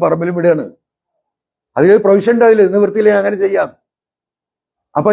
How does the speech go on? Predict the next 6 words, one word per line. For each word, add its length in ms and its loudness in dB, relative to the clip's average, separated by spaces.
ഇവിടുത്തെ 360 2
സകല 340 2
മലയാളിമാരെയും 600 2
തോട്ടത്തില് 460 0
ഈ 40 -2
പാവപ്പെട്ട 380 2